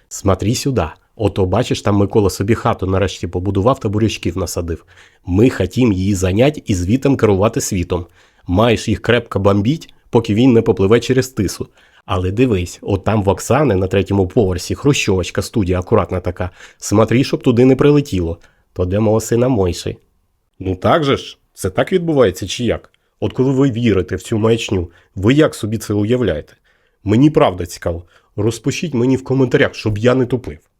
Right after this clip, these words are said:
Друзі, коли вам щось закидають, просто спробуйте це довести до кінця. Як це реально працює? Буду вам запобіжником.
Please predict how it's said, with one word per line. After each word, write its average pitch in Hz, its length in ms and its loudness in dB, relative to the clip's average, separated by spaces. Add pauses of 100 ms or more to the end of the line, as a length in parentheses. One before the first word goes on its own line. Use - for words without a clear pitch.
(400)
Друзі, 104 320 2
коли 117 240 2
вам 143 200 2
щось 139 240 2
закидають, 117 600 0
просто 123 280 -2
спробуйте 120 460 0
це 107 160 -4
довести 110 400 0
до 101 120 -2
кінця. 131 380 -2 (300)
Як 107 340 0
це 104 120 0
реально 117 340 2
працює? 90 500 -4 (440)
Буду 110 280 0
вам 110 160 4
запобіжником. 90 760 -4